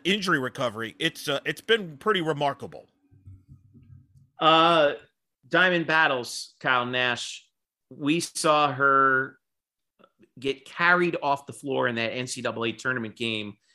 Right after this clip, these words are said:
Speaker 2: last season, and I think all of us had that pit in our stomach watching that, thinking, "Oh my God, we're not gonna see Diamond Battles for another year." Not only does she come back straight away from recovering from that injury,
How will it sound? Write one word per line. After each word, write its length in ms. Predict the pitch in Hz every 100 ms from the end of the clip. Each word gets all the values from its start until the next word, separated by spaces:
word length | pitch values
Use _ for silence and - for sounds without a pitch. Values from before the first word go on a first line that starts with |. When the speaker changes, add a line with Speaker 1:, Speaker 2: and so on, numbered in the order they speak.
| _ _ -
Speaker 2:
last 280 | 120 120 -
season, 460 | 120 113 113 113 117
and 100 | 117
I 60 |
think 240 | 117 143 120
all 200 | 127 127
of 80 | 123
us 140 | 113
had 300 | 127 113 107 110
that 180 | 107 - _ _
pit 280 | - 160 -
in 100 | 123
our 120 | 107 107
stomach 460 | - 123 117 95 - _ _ _ _ _ -
watching 480 | 120 127 123 123 107
that, 400 | 104 104 - -
thinking, 460 | 107 101 101 98
"Oh 160 | 110 110
my 160 | 107 98
God, 380 | 104 92 82 - _ _ _ _ -
we're 120 | 117
not 200 | 117 110
gonna 100 | 107
see 180 | - 104
Diamond 320 | 101 101 92
Battles 280 | 95 87 92
for 120 | 104
another 240 | 95 95 92
year." 280 | 92 78 - _ _ _ _ _ -
Not 260 | 113 139 170
only 200 | 175 147
does 180 | 143
she 180 | - 127
come 360 | 113 143 123 110
back 340 | 107 104 - -
straight 380 | - - 135 123
away 300 | 117 107 69 - _ _ _
from 300 | 120 110 110 -
recovering 360 | - 123 117
from 140 | 117 110
that 120 | 104
injury, 420 | 107 98 90